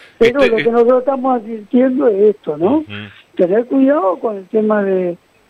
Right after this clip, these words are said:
Speaker 1: de facilitar la información y de efectuar, eh, este, compartir cuentas, ¿no?
Speaker 2: Exacto. Estoy viendo, e-, estoy ahora con Mercado Pago,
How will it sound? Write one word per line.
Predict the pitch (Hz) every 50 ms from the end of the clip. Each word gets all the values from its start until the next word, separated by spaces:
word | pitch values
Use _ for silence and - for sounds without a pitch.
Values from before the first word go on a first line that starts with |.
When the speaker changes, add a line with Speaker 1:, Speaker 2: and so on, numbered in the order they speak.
| _ _ _ _ _
Speaker 1:
de | - - 175 165 165
facilitar | - 208 202 190 - 214 196 190 202 190 - - 254
la | 262 262
información | 262 247 208 226 233 240 233 247 247 240 - 262 269 285 302 339 302
y | 247 254 262
de | 247 240 233 240 262 277 269 233
efectuar, | 214 _ 196 185 156 _ 202 196 202 208 214 208
eh, | 214 208 190 185 170 _ _ _ _ _ _ _ _ _ _ _
este, | 277 180 147 143 - - 180
compartir | - - 196 175 147 - 202 185 180 - - 226 226 220 175
cuentas, | - - 220 214 202 175 151 143 - 147 139 -
¿no? | 160 185 226 _ _ _ _ -
Speaker 2:
Exacto. | 110 104 - - 113 98 _ - 95 -
Estoy | 120 117 - 202 208
viendo, | 196 196 202 190 185 175 156 143 131
e-, | 113 120 _
estoy | - 117 _ - 143 143
ahora | 131 135 139 143
con | 135 - 120 110
Mercado | 107 104 101 98 _ - 117 117 113 107
Pago, | 98 - 120 113 110 113 117 -